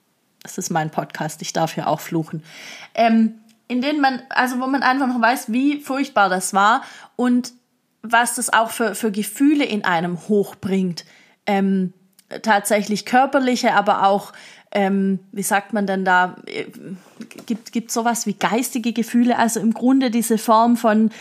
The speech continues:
von einer Demütigung und so, ne, dass man, dass man so gar nichts wert ist und so völlig ungesehen und dann wird man auch noch gezwungen, irgendwas zu essen.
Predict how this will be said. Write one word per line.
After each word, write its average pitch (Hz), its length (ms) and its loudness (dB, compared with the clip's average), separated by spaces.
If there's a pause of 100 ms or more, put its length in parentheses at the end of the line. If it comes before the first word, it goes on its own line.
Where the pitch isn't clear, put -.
(160)
von 233 160 4
einer 220 160 4
Demütigung 226 880 2
und 175 180 -8
so, 156 220 -6
ne, 247 240 0
dass 233 180 -2
man, 220 240 -4
dass 220 180 -4
man 214 160 -4
so 208 140 -6
gar 214 300 2
nichts 285 360 -2
wert 202 260 0
ist 190 200 -10
und 185 160 -6
so 185 100 -6
völlig 233 460 0
ungesehen 208 640 0
und 175 160 -4
dann 180 240 2
wird 202 160 -4
man 170 140 0
auch 165 160 2
noch 175 120 -6
gezwungen, 190 420 -2
irgendwas 165 420 -4
zu - 100 -10
essen. 156 300 -6